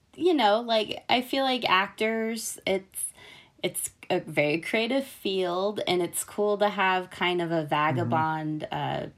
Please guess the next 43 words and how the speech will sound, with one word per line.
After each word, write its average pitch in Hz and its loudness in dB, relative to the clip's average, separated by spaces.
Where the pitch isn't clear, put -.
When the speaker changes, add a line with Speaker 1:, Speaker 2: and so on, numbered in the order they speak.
Speaker 1:
viewpoint 175 -2
of 151 -4
it, 156 -2
and 160 2
it's, - -2
it's - -2
fun, 151 -4
you 180 -2
know? 196 -2
You 277 -2
should 233 -6
just 247 -6
Speaker 2:
Yeah. 165 2
Speaker 1:
do 190 0
things 208 0
that 175 -2
move 175 -4
you 247 -4
and 214 -2
also, 202 -2
like, 185 -2
put 185 -4
on 185 0
a 185 -4
pig 175 -4
head 170 -4
and 185 -4
chase 190 -6
after 208 -6
people. - -10
Like, - -8
you 277 -2
know, 202 2
we 240 4
have 240 4
one 269 2
life. 185 0
Experience 247 -2
as 220 -6
much 220 0
as 214 -6
you 214 0
can. 156 -6